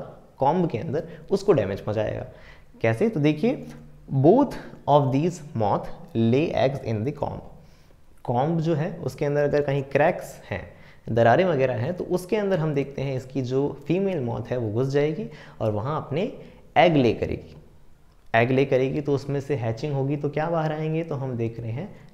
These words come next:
लार्वा बाहर आएंगे, है ना। तो हम देखते हैं both lay eggs in the comb and the larva burrow through wax। अब ये जो लार्वा है वो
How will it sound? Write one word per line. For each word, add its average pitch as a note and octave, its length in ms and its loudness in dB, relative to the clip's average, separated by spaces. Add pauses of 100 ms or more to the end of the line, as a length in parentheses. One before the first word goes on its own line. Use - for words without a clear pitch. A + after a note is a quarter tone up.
लार्वा A2 400 2
बाहर G#2+ 280 -2
आएंगे, G#2+ 280 -8 (360)
है C3 60 -4
ना। F#3+ 100 -6 (400)
तो F#3+ 80 8
हम F#3+ 200 6
देखते F#3 240 2
हैं A3 80 4
both G#3 400 4
lay C3+ 280 2
eggs C3 320 2
in A#2 140 2
the A2 80 0 (120)
comb C3+ 260 -2 (160)
and A2+ 260 -2
the C#3 160 2
larva B2+ 460 2 (500)
burrow E3 340 6 (280)
through D3+ 480 4
wax। G#2 260 -2 (520)
अब C3+ 100 -2
ये C#3 60 0
जो B2+ 100 0
लार्वा D#3+ 380 2
है F#3 140 4
वो F#3 340 -2